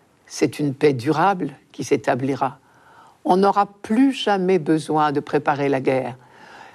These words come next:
Alors tout le matériel de guerre pourra être reconverti. Et cela nous vaut cette expression superbe de la paix future. Je vous redis le texte. «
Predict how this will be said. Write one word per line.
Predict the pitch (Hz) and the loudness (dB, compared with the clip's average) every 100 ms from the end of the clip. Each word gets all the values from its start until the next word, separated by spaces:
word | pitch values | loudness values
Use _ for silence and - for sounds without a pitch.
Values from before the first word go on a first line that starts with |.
| - | -4
Alors | - 135 151 | 0 0 0
tout | - 254 | 0 2
le | 233 | 4
matériel | 220 - 175 180 185 | 2 0 2 4 4
de | 156 | 2
guerre | 151 156 190 | 2 2 0
pourra | - 156 139 139 | -4 -2 2 2
être | - 127 | 0 -2
reconverti. | 135 135 139 139 - - - - _ _ _ _ _ _ _ _ - | 0 0 -2 -4 -8 -16 -16 -16 _ _ _ _ _ _ _ _ -2
Et | 156 | 0
cela | - 165 170 | 4 4 4
nous | 170 | 2
vaut | 147 165 156 | 4 4 2
cette | 147 139 | 0 -6
expression | 127 - 156 131 - 151 | -12 -10 -8 -6 -4 -4
superbe | 143 - - - 156 147 135 127 - - _ - | -6 -8 -8 0 2 2 -4 -8 -16 -20 _ 2
de | |
la | 151 139 | 2 2
paix | - 147 | 2 0
future. | - 139 - 143 - - - | -2 -12 -6 -2 -2 -2 -8
Je | 143 | -4
vous | 127 131 | 0 0
redis | 135 120 139 | 0 2 0
le | 135 | 0
texte. « | 143 135 - - | 0 -2 -4 -20